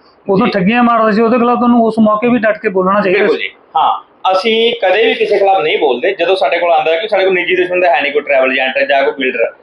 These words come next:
Speaker 2: ਜਦੋਂ ਸਾਡੇ ਖਿਲਾਫ ਕਿਸੇ ਬਿਲਡਰ ਜਾਂ ਟਰੈਵਲ ਏਜੰਟ ਖਿਲਾਫ ਕੇਸ ਆਉਂਦਾ, ਅਸੀਂ ਦੂਜੀ ਧਿਰ ਦਾ ਪੱਖ ਜ਼ਰੂਰ ਪੁੱਛਦੇ ਹਾਂ। ਦੂਜੀ ਧਿਰ ਨੂੰ ਕਹਿੰਦੇ, "ਤੇਰੇ ਖਿਲਾਫ ਸ਼ਿਕਾਇਤ ਆਈ ਹੈ, ਇਹਦੇ ਨਾਲ ਸੈਟਿੰਗ ਕਰਕੇ ਦੱਸ ਦੇ, ਇਹਦੇ ਪੈਸੇ ਮੋੜ ਦੇ ਯਾਰ। ਨਹੀਂ ਮੋੜਦਾ, ਫਿਰ ਤੇਰੀ ਭਾਵੇਂ ਜਿਹਦੀ ਮਰਜ਼ੀ ਨਾਲ ਸੈਟਿੰਗ ਹੈ, ਤੇ ਪਰਚਾ ਦਰਜ ਕਰਾ ਕੇ ਹਟਾਂਗੇ, ਤੈਨੂੰ ਜੇਲ੍ਹ ਭੇਜਾਂਗੇ।"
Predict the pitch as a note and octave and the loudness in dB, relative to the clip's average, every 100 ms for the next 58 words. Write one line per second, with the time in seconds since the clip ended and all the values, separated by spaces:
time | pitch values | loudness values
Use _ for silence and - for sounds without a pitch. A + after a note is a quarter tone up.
0 | _ _ - F#3 A#3+ A3+ G#3+ G#3+ G#3 G#3+ | _ _ -4 0 2 2 2 2 2 2
1 | G#3 F3 E3+ E3+ F#3+ F#3+ F#3+ E3 D#3+ D#3+ | 2 2 0 0 0 0 0 0 0 0
2 | D#3 D3+ D#3 D#3 - C#3+ B2+ A#2 G#2 F#2+ | -2 -2 0 0 -2 -4 -2 0 0 -2
3 | - _ _ - F#3+ F#3+ A3+ A#3 A#3 A#3 | -6 _ _ -4 -2 0 2 2 2 -2
4 | D#3+ D#3 G#3+ B3 A3+ A3 F3 - D3 C3 | -8 -8 -4 0 2 2 0 0 -2 0
5 | A2+ - G#2 - - - E3 E3 G#3+ A3 | -2 -2 -4 -4 -12 -6 -4 -2 0 0
6 | A3 E3+ F#3+ F#3+ F3+ F3+ - F#3 C#3 C#3 | 0 0 0 -2 0 0 -2 -2 0 2
7 | A#2+ A#2+ - - _ _ _ _ _ _ | 0 0 -4 -8 _ _ _ _ _ _
8 | _ _ _ - F3+ A3 A#3+ A3 F3 F#3+ | _ _ _ -6 -2 0 0 0 -2 -2
9 | F#3 F#3 F#3 C3+ - C3+ - _ _ _ | -2 -2 0 -2 0 -4 -6 _ _ _
10 | E3+ A#3 A#3 F#3+ G3+ E3 B2 A#2 A#2 E3+ | -2 0 0 0 2 2 0 0 0 -2
11 | - _ _ _ - D3+ B3 C#4 B3 A#3 | -6 _ _ _ -6 -2 0 2 2 2
12 | A3+ B3 A#3+ A3+ A#3+ B3 A#3+ G3+ G3 C4 | 2 0 2 0 0 2 0 0 0 0
13 | G#3 F#3+ G#3 G3 F#3+ G3 G#3 G#3+ G#3 F#3+ | 0 0 -2 0 0 0 -2 -2 0 0
14 | F#3+ F#3+ F#3+ F3+ G3+ F3+ - E3 F3 F3+ | 0 0 0 0 2 2 2 0 0 -2
15 | E3 F#3 G#3 E3 B2 | -2 -2 -2 -2 -2